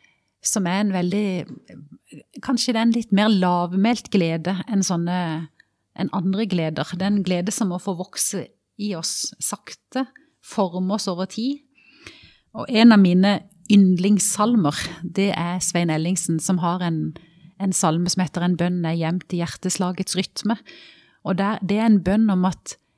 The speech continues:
han alltid må få beholde en indre glede i troen, uavhengig av hva livet møter han. Og så sier han, og i siste verset der så har han et vers hvor han sier at, eh, han ber om at gleden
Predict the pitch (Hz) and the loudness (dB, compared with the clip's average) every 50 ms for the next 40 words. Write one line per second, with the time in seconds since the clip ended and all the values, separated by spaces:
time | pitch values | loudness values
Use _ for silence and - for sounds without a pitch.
0 | _ _ _ _ _ _ _ - 190 202 - 175 220 202 - - 175 180 180 190 | _ _ _ _ _ _ _ -2 0 0 2 2 0 -2 0 2 2 4 4 2
1 | 185 - 202 175 - 196 - - 202 208 233 233 190 175 170 - - 196 190 - | 2 0 -2 -2 -2 -4 -2 0 0 2 2 2 0 0 -2 -2 0 0 0 -2
2 | - _ - 214 202 190 165 - 202 175 185 170 160 160 156 - 185 185 - - | -2 _ 4 4 4 4 2 0 0 0 2 2 2 0 0 0 -2 -2 -2 -4
3 | - 208 175 - - 190 185 180 160 156 151 - - - - - - - - - | -6 -8 -6 -6 -4 -4 -2 0 -2 -2 -2 -4 -8 -16 -20 -20 -18 -16 -14 -8
4 | - - - 202 202 190 185 190 196 170 170 202 220 214 196 180 175 175 170 175 | -4 0 2 2 2 4 2 0 0 0 0 2 2 4 4 2 2 2 2 2
5 | 180 180 175 180 190 175 180 175 170 165 165 - - - 202 233 277 285 262 - | 2 2 2 2 0 0 0 -2 -2 -2 -4 -6 -6 -4 0 0 0 0 0 -4
6 | _ _ _ _ _ _ _ _ _ _ - - _ - 202 - 208 196 - - | _ _ _ _ _ _ _ _ _ _ -20 -12 _ -6 -4 -2 -2 -2 -2 0
7 | 190 185 156 135 139 - - - - - 190 180 - - 226 - - - - 190 | -2 -2 -2 -2 -6 -8 -10 -8 -4 -2 -2 -2 -2 -4 -4 -2 -2 -2 -2 -4
8 | - - - 214 190 180 - - 185 180 185 185 - 202 147 185 185 180 180 180 | -4 -2 0 0 0 0 -2 -4 -2 -2 -2 -2 -2 -4 -2 -2 -2 -2 -4 -4
9 | 170 170 170 170 170 - 147 147 - - 175 - - - - 175 160 170 175 170 | -4 -4 -4 -4 -4 -6 -8 -8 -6 -6 -6 -6 -6 -8 -8 -6 -4 -4 -4 -4
10 | 165 160 156 - - _ _ _ _ _ _ - - - 202 180 180 170 165 170 | -4 -6 -8 -12 -16 _ _ _ _ _ _ -8 -6 -4 -4 -4 -4 -4 -6 -8
11 | - - - 180 170 160 165 156 - _ _ _ _ _ _ _ _ _ _ _ | -8 -8 -6 -4 -4 -4 -6 -8 -12 _ _ _ _ _ _ _ _ _ _ _
12 | _ _ _ - 208 202 196 185 214 208 190 208 190 180 180 - - - - 185 | _ _ _ -2 0 2 2 2 2 2 2 2 2 2 2 -2 -2 -2 0 0
13 | 185 185 180 175 - 220 220 208 | 2 0 0 2 2 2 2 2